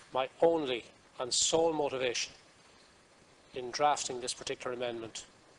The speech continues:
was in the hope that at the very latest, the latest stage of the process under which Section nine operates, that a life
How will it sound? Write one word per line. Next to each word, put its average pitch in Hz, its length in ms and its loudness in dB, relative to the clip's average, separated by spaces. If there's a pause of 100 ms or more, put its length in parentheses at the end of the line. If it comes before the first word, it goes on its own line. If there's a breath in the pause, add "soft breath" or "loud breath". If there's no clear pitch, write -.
(180)
was 135 220 0
in 127 100 -6
the 123 60 -6
hope 135 340 -2 (600)
that 131 160 -4
at 127 80 -4
the - 80 2
very 135 240 0
latest, 151 680 0
the 131 80 -4
latest 156 400 0
stage 123 560 -4 (960)
of 131 140 -2
the 127 80 -6
process - 880 0 (160)
under 135 200 -4
which 127 200 -2
Section 135 400 0
nine 127 220 0
operates, 120 640 -4 (1200)
that 127 160 -2
a 127 80 -2
life 127 500 -2